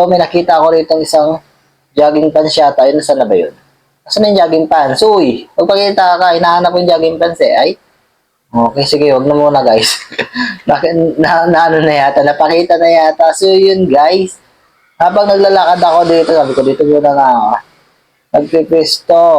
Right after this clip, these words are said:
Okay. So, yan. At yun nga, dito sa kabilang side ng pantalon na naman, naghanap-hanap ako. Wala talaga akong mahanap na maayos na sa tingin ko ay babagay talaga sa akin.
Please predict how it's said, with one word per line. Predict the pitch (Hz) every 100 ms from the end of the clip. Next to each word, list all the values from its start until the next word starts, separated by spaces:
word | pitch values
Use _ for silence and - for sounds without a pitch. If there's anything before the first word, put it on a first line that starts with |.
| 123 117 120 120 120 120 117
Okay. | 113 120 123 120 104 92 -
So, | - 107
yan. | 131 139 131 113 - _ _ _ _ _ _ _
At | 131 143
yun | 185 180
nga, | 185 170
dito | 165 160
sa | 160 165
kabilang | 156 160 156 151
side | 165 175
ng | 175 165
pantalon | 160 160 151 151
na |
naman, | 143 127 123 120
naghanap-hanap | 120 123 131 131 135 139
ako. | 135 135 135 127 - _ _ _ _ 120
Wala | 123
talaga | 143 160 165
akong | 170 185 185 185
mahanap | 180 185 180 190 190 180 180
na | 185
maayos | 185 180 175 175 185 175 - - _ _ _ _ _
na | 165 165 -
sa | - 196
tingin | 202 196 190
ko | 185 180 -
ay | 175
babagay | 175 165 165 160 160 165
talaga | 160 156 151 151
sa | - 151 143 143 139
akin. | 139 143 131 113 87